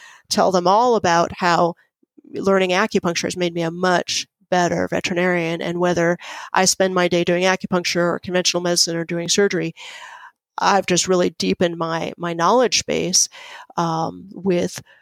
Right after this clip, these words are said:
learning about acupuncture. And then chiropractic, oh my goodness, my revisiting the whole neurologic system and the current understanding of how everything works, that was yet another level. So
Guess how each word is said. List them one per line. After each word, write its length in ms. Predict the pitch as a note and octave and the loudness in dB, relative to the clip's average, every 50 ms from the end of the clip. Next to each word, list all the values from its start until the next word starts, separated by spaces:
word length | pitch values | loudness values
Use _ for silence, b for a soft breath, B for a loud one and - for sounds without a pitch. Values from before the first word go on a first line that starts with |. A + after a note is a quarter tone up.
| b b b b _ - | b b b b _ 0
learning 240 | F3+ F#3+ F#3+ F#3+ | 0 2 2 2
about 180 | F3+ E3+ E3+ E3 | 0 0 0 2
acupuncture. 680 | F3+ F#3 G#3+ A#3 - A3 - G3 F3 E3+ - E3+ F#3 E3+ B B B B B B B | 2 2 2 2 0 0 0 0 0 -2 -2 -4 -4 -6 B B B B B B B
And 300 | - F#3 F#3+ F#3 F#3 F#3 | -2 2 2 2 2 2
then 460 | F#3 F3+ F3+ F3+ F3+ F3+ F3+ F3 F3 b b b b b b _ - | 2 2 2 2 0 0 -2 -4 -8 b b b b b b _ -2
chiropractic, 800 | G3+ G3 C4 D4+ D4 A#3+ - - F3 E3 F3+ F3 - F3+ F3+ - B B B B - | 0 2 4 4 2 0 0 -2 -2 -2 -2 -4 -4 -4 -4 -4 B B B B -4
oh 100 | - B3+ | -2 -2
my 160 | C4+ F#3 - | 0 -2 -2
goodness, 480 | - - A#3 C4 B3 F#3 F#3 F#3 - - | 0 0 0 2 0 0 -2 -2 -2 -2
my 200 | F#3 F3+ F3+ E3+ | -2 -2 -4 -4
revisiting 640 | E3+ E3 F3 A3 B3 B3+ A3+ A#3 G#3 A3+ A3 G#3 F#3+ | -4 -2 0 0 2 2 2 2 2 0 0 0 0
the 60 | F3 | 0
whole 260 | E3+ G3 G3+ A3 G#3+ F#3+ | 2 2 2 2 2 2
neurologic 500 | G3 G3 G3 F#3 G3 G3+ G#3 - - - | 2 2 2 2 2 0 0 0 -2 -2
system 340 | - G#3 - - A#3 A3 | 0 0 0 0 -2 -2
and 140 | G#3 F3+ E3 | -2 -2 -2
the 240 | F3 E3+ F3 F3+ F3+ - - | -2 -2 -4 -4 -6 -8 -10
current 300 | - - A3 G#3+ G3+ F3 | -4 -2 -2 0 0 -2
understanding 500 | - - D#3+ - - G3 G3 G3 G3 F3+ | -2 -4 -4 -2 -2 -2 -2 -2 -2 -6
of 80 | D#3 | -6
how 160 | D#3+ F3+ F3+ | -4 -2 -2
everything 300 | F3+ F3+ F3 - F3 E3+ | -2 -2 -2 -6 -6 -2
works, 180 | F3+ G3 F#3+ - B B B B B B | -2 -2 -2 -4 B B B B B B
that 180 | - G3+ G#3 D#3+ | 0 0 2 2
was 280 | A3 G3+ F#3+ F#3+ - F3 | 2 2 0 0 0 0
yet 180 | F3+ F#3+ G3+ | 0 2 2
another 320 | F#3+ G3 G3 F#3+ F#3 F#3 F3+ | 2 2 2 2 2 2 0
level. 400 | F3 F3+ F#3+ G3+ F#3 D#3+ F3 E3+ | 0 0 0 -2 -2 -2 0 0
So 300 | - - F#3 F3 E3+ | 2 2 2 0 0